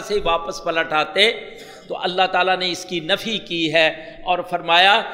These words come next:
"جہاں سے لوگ واپس آتے ہیں، تم بھی وہاں جا کر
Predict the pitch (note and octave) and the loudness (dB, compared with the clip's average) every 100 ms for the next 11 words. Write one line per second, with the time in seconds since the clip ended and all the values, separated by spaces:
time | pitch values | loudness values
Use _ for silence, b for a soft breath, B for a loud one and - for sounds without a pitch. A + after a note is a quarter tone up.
0 | B - C#3+ F#3+ G3+ G3+ - G3 E3+ F#3 | B -6 -2 0 0 -2 -2 -4 -2 2
1 | A#3 C4+ A#3+ G3 F3 F#3 F3+ F#3+ - E3 | 4 4 4 0 2 0 0 -4 -2 -2
2 | - E3 D3 D#3 D3+ - B B - B3 | -2 -4 -2 0 0 -4 B B 0 2
3 | B3 A#3+ B3+ A3 - A3+ - F3+ F#3 G3 | 2 2 2 4 2 2 2 2 2 0